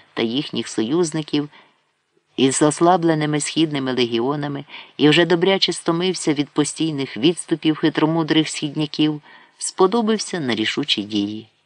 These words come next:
Відпустивши додому старих вояків, він натомість наказав набрати нових у Каппадокії і Галатії. Потім зруйнував Тигранокерт, захопив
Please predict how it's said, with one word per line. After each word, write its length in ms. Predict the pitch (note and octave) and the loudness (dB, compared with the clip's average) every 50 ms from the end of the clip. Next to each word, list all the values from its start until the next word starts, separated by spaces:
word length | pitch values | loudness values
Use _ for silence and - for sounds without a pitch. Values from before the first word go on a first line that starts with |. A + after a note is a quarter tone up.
| _ - | _ -2
Відпустивши 720 | - B2+ D3+ D3 - D#3+ D#3 - - D#3+ D#3 D3 - - C#3+ | 0 0 0 2 2 0 0 2 2 2 2 2 2 2 2
додому 360 | C#3+ D3+ C#3+ D3+ C#3+ C#3+ C#3 | 2 2 4 4 2 2 0
старих 420 | - - - C#3+ C#3 C#3+ C3+ - | -4 -2 -2 0 2 0 0 0
вояків, 560 | B2+ C3 C3+ C#3 C#3+ C#3+ - G3 G3 F#3 E3 - _ _ - | 2 2 4 4 2 2 0 0 0 0 0 -4 _ _ -6
він 260 | A#2+ D3+ G#3 G#3 F#3+ | -2 0 0 2 2
натомість 500 | F#3 F3+ E3+ - F#3 F#3+ F#3 E3+ - - | 0 0 0 0 0 0 0 -2 -2 -2
наказав 480 | D3+ C#3 - - C#3 C3+ D3 D#3+ E3+ E3 D#3 D3 D3+ - _ _ _ _ _ _ _ _ _ _ _ _ | -4 -4 -2 -2 -2 0 2 0 0 0 -2 -6 -8 -12 _ _ _ _ _ _ _ _ _ _ _ _
набрати 520 | C3+ C#3+ C#3+ C#3 D#3+ D#3+ E3+ E3+ - E3+ D#3 | 0 0 2 2 4 2 2 2 2 0 0
нових 540 | D3 C#3+ D3 B2+ A2+ A2 A2 A2 - - _ _ _ _ - | 0 0 0 0 2 0 0 0 -4 -8 _ _ _ _ -12
у 80 | A#2+ | -10
Каппадокії 1000 | A#2 - - B2 - - B2+ A#2 A2 G#2+ - E3 F3+ - - F3 E3+ E3 E3+ E3 - _ _ _ _ | -2 0 0 0 2 2 0 0 0 0 0 0 0 0 -2 -4 -2 -2 -4 -6 -8 _ _ _ _
і 100 | - C3+ | -4 -2
Галатії. 720 | B2+ - B2 A2 G2+ G2+ F#2+ G2+ - - - - - B2+ - _ _ _ - - - - - _ | 0 0 0 0 0 -4 -8 -10 -12 -14 -16 -16 -16 -18 -20 _ _ _ -20 -20 -20 -20 -6 _
Потім 460 | - A3+ A3 - - G#3 F#3+ D#3+ B2 | 2 4 4 4 2 0 0 0 0
зруйнував 680 | A#2+ C3 D#3 E3 E3+ F3 F3 F3+ F3 F3 F3 F3 E3 D#3+ - - - - - - _ _ _ _ _ - | 2 4 6 6 6 4 4 2 4 4 4 4 4 0 -4 -10 -20 -20 -20 -20 _ _ _ _ _ 0
Тигранокерт, 920 | - D3+ D3+ D3+ D3+ D3 D3 D3 C#3 - - G3+ G#3 G#3 G3+ - - - - - _ _ _ - | 2 2 4 4 2 2 2 2 0 0 0 2 2 2 0 -2 -8 -14 -16 -18 _ _ _ -8
захопив 680 | - C3 D3+ D3 - E3+ D#3 - F#3+ F#3+ F#3 F3 D#3+ | -4 -2 -2 0 0 -2 0 2 4 4 4 2 0